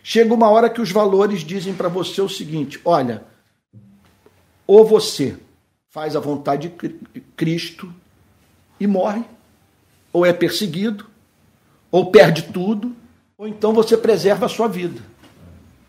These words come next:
mas deixa de se comportar como um discípulo." Sabe? Então, eu tenho vários exemplos, assim, da nossa experiência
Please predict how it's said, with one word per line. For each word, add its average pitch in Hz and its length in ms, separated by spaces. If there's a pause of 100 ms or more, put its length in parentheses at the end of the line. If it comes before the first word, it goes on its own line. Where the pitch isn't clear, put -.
(140)
mas 175 260
deixa 170 300
de 170 120
se - 100
comportar 170 680
como 156 200
um 170 60
discípulo." 151 520 (440)
Sabe? 123 280
Então, 120 680
eu 120 100
tenho 131 260
vários 135 600
exemplos, 131 840 (160)
assim, 143 440
da 131 140
nossa 123 340
experiência 127 760